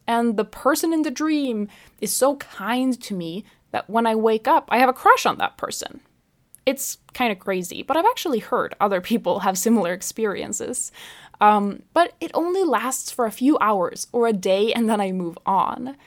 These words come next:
And I don't make it mean anything at all, because,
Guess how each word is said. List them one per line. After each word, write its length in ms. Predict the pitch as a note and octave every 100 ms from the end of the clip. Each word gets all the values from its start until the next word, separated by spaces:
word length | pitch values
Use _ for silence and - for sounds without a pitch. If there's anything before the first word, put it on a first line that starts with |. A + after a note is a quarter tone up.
| _ _ _
And 100 | D#4+
I 60 | F4
don't 220 | G4 G4+
make 160 | G#4 G#4+
it 120 | -
mean 320 | D#4 E4+ D#4 - -
anything 800 | C4 D4+ E4+ - F#4 F#4 F#4+ F#4 _ _
at 160 | C#4+ C#4
all, 340 | G3+ - - _ _ _ -
because, 480 | A#3+ B3+ B3 -